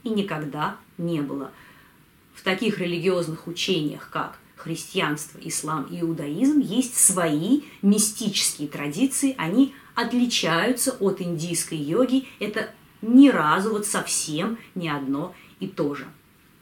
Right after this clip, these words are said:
Индийская йога — практика,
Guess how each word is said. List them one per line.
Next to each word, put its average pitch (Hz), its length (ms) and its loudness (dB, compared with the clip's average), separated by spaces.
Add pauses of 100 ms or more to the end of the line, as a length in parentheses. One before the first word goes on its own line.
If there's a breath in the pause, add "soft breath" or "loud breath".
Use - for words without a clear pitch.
(460)
Индийская 196 580 4
йога — 277 400 4
практика, 277 800 2